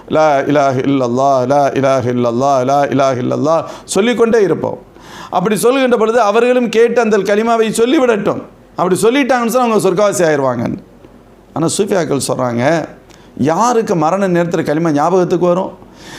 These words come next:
யார் யார் எந்தெந்த விஷயத்தில் அதிகம் ஈடுபாடு கொண்டிருக்கின்றார்களோ அந்த விஷயங்கள் தான் அவருடைய இறுதி நேரத்தில் நினைவிற்கு வரும்.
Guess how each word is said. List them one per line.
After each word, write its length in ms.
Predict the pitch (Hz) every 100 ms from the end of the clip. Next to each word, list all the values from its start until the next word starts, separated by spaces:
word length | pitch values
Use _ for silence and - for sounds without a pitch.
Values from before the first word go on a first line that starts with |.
| -
யார் 400 | 147 175 208 220
யார் 260 | 233 262 262
எந்தெந்த 540 | 208 220 240 254 247
விஷயத்தில் 500 | 208 - 247 240 247
அதிகம் 380 | 196 190 226 240
ஈடுபாடு 480 | 226 247 240 226 220
கொண்டிருக்கின்றார்களோ 680 | 208 196 202 190 185 208 254
அந்த 300 | 180 208 214
விஷயங்கள் 460 | 202 208 240 220
தான் 160 | 220 240
அவருடைய 400 | 214 214 208 214
இறுதி 180 | 247 240
நேரத்தில் 360 | 240 226 233
நினைவிற்கு 420 | 226 247 254 226 208
வரும். 240 | 147